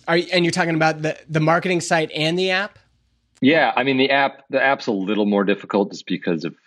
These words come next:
Speaker 2: kinda how I built it. It wasn't necessarily a mobile first, but
Speaker 1: Mm-hmm.
Speaker 2: at least, at least the sign up, uh, page and the, and those pages, sort of the public facing portions of it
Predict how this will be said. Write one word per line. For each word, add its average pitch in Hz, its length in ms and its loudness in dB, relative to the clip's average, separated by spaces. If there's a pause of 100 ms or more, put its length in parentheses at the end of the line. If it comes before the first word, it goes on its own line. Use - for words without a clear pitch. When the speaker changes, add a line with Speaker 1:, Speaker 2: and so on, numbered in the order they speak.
(160)
Speaker 2:
kinda 80 180 -2
how 73 160 -2
I 71 60 0
built 71 300 -6
it. 76 100 -4
It 80 60 -4
wasn't 76 240 -6
necessarily 73 320 -4
a 73 40 -6
mobile 73 260 -2
first, 76 400 -2
but 71 180 0
Speaker 1:
Mm-hmm. 131 260 -4
Speaker 2:
at 101 100 4
least, 135 340 0
at 151 140 0
least 131 240 2
the 95 80 0
sign 95 320 0
up, 80 260 -2 (280)
uh, 76 220 0
page 73 420 -2
and 78 160 -4
the, 80 160 0
and 76 160 -2
those 78 180 0
pages, 71 500 -4
sort 80 160 -2
of 73 300 -4
the - 80 -2
public 76 480 -4
facing 71 560 -4 (840)
portions 78 440 -2
of 71 140 -2
it 69 200 -4